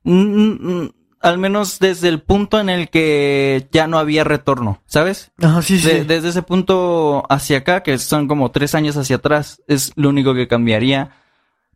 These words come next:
Speaker 1: Por, n-, no necesariamente por mejorar mi vida,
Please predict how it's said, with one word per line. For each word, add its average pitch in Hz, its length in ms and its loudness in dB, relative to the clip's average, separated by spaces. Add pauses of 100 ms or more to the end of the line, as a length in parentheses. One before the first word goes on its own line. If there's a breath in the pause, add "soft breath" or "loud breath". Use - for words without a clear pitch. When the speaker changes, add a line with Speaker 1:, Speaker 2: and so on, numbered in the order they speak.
(120)
Speaker 1:
Por, 139 540 0 (340)
n-, 175 400 0
no 185 280 4
necesariamente 220 500 0
por 202 160 0
mejorar 170 420 0
mi 165 160 0
vida, 185 460 0